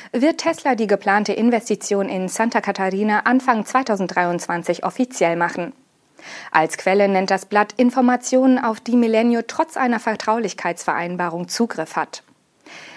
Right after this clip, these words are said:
Demnach regelten Tesla und die Regierung des Bundesstaats aktuell letzte Details.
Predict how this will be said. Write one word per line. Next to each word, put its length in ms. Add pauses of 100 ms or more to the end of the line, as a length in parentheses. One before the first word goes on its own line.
Demnach 480
regelten 440
Tesla 420
und 220
die 60
Regierung 460
des 160
Bundesstaats 760
aktuell 460
letzte 340
Details. 560